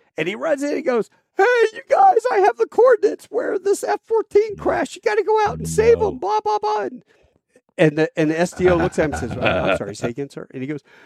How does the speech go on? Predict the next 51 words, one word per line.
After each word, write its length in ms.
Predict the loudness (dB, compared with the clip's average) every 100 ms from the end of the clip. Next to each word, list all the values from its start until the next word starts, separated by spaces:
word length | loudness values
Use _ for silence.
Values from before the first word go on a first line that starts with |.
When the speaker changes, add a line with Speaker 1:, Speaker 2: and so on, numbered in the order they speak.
| -4
Speaker 1:
"This 160 | -2 2
F 180 | 0 2
fourteen 460 | 2 2 2 2
was 120 | -2
trying 240 | -2 -4 -2
to 80 | 0
refuel 440 | -2 0 -2 0
off 220 | -2 -2
of 140 | -2 -2
us, 160 | 0
and 80 | 0
it 120 | 0 -2
blew 280 | 0 2
up 240 | 2 0 2
over 220 | 0 0
the 200 | -2 -2
ocean, 440 | -2 -6 -6 -4 -2
and 200 | -4 -4
the 100 | -6
guys 400 | -2 0 0 -2
ejected 640 | -6 0 0 0 2 2
and 140 | 2
all 140 | -2 0
this." 200 | 0 -2 _ _ _
And 180 | -4 2
Bernie 480 | 4 6 6 4 0
happened 240 | -4 -4 -4
to 60 |
be 160 | 0 2
the 80 | 6
A 140 | 4
C, 280 | 2 2 4
and 80 | 4
he's 140 | 2
walking 340 | 2 0 2 2
up, 220 | 2 0
and 100 | -4
he 120 | -2
goes, 240 | -2 -4 _ _ 0
"Don't 160 | 0 4
worry, 220 | 2 2
boys, 360 | 0 0 0
we 80 | -4
got 240 | 2 2 2
him. 140 | -2
It's 160 | -2 -2
okay." 360 | -2 -4 -4
He, 200 | -4 -4 -2
it, 260 | -4 -4 -10 -20 _ _ -2
and 220 | 0 2
the, 180 | 0